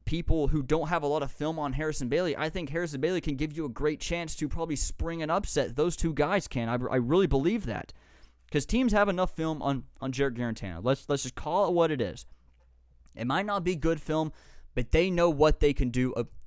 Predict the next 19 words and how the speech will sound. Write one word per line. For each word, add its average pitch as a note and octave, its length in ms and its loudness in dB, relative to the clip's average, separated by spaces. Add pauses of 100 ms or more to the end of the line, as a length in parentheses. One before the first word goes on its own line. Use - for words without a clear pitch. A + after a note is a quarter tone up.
(540)
against B2+ 300 -2
Jarrett C3 220 0
Guarantano A#2+ 540 -4
and A#2+ 120 -2
what B2+ 180 2
they B2 100 2
can't - 340 -4
do A2 220 -4
ag-, A2+ 180 -4
against A2 300 -4
Jarrett G#2+ 220 -4
Guarantano. F#2+ 500 -8 (840)
And F#3 240 0
by D#3+ 160 6
the G#3+ 80 2
way, A3 360 0
like G#3+ 140 -4
I A3 80 -4
said, B3 320 -4